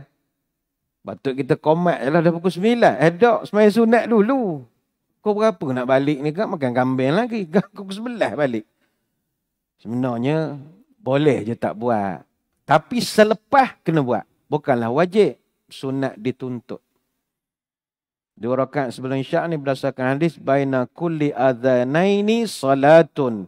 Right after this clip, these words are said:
"Baina kulli adhanaini salatun." Qala fi thalitha liman sya'ah. Antara azan dan qomat, ada semayang.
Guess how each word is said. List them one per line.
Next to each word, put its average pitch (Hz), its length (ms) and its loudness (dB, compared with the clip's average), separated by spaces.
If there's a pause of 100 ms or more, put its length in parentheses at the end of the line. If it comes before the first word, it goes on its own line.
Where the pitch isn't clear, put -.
(380)
"Baina 135 480 2
kulli 175 480 0
adhanaini 147 960 2
salatun." 165 880 2
Qala 139 400 2
fi 123 160 -4
thalitha 214 560 2 (240)
liman 139 320 0
sya'ah. 113 640 -4 (1120)
Antara 147 480 2
azan 214 480 4
dan 202 160 4
qomat, 262 400 0 (480)
ada 139 240 0
semayang. 113 560 -4